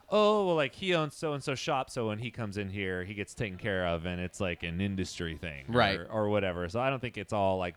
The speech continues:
Speaker 1: bad intentions, but, like, all of that has to come from somewhere. So we have accounts.
Speaker 2: Yeah, we give, we give our team twenty bucks a month to give drinks away to whomever they want.
Speaker 1: And the accounts live on a card.
Speaker 2: Yeah.
Speaker 1: And you,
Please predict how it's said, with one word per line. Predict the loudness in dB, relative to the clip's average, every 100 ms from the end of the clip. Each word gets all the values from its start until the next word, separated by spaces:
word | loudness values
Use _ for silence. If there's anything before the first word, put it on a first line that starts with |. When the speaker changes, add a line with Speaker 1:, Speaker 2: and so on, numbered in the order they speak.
| -6 -2
Speaker 1:
bad | 0 2 0
intentions, | -2 -6 -6 -6 -4 -4 -4 -10 _ -20 -20 -20 -20 _ _ _ _ _ -10
but, | 2 8 10 8 6 -4 _
like, | -2 -2 -4 -16 _ _ _
all | 2 4
of | 4
that | 2 2
has | -4 -4
to | -4
come | -2 -2
from | -4 -4
somewhere. | -2 0 0 2
So | 4
we | 6 6
have | 4 2
accounts. | 0 -2 -2 -6 -10 -12 -16 -20 -2 8
Speaker 2:
Yeah, | 10
we | 10 6
give, | 4 2
we | 4 6
give | 6
our | 6
team | 4 0
twenty | 2 2 4
bucks | 4 2
a | 0
month | -2 -4
to | 0
give | 0 0 -6 _ 0
drinks | 0 4
away | 4 6
to | 4
whomever | 2 0 0 0
they | 0
want. | 0 -2 -2 -8 -20 -20 _ _ -6
Speaker 1:
And | -4 -4 0
the | 2 2
accounts | 0 0 -2 -2
live | 0 2 2
on | 0 0 0 -2 -8
a | -10
card. | -2 0 0 -4 -6 _
Speaker 2:
Yeah. | -2 -2 -4 _
Speaker 1:
And | -4 0
you, | 4 6 6 2